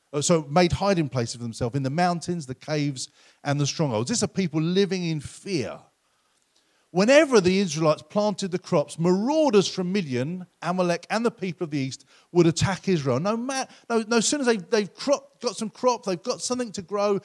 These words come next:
something to eat, something to supply themselves, someone comes and steals it. Camping in the land and destroying crops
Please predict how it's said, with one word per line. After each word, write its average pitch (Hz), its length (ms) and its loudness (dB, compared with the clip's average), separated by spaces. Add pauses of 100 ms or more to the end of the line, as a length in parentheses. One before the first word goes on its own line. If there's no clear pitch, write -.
(180)
something 269 320 0
to - 180 -4
eat, 190 160 -4
something 226 220 -2
to 165 60 -8
supply 180 200 -2
themselves, 170 380 -2 (160)
someone 160 280 -4
comes 139 260 -6
and 127 100 -8
steals 135 440 -10
it. 107 140 -20 (1900)
Camping 220 400 0
in 214 80 -2
the 208 80 0
land 156 320 2
and 143 80 -2
destroying 180 520 0
crops - 600 -6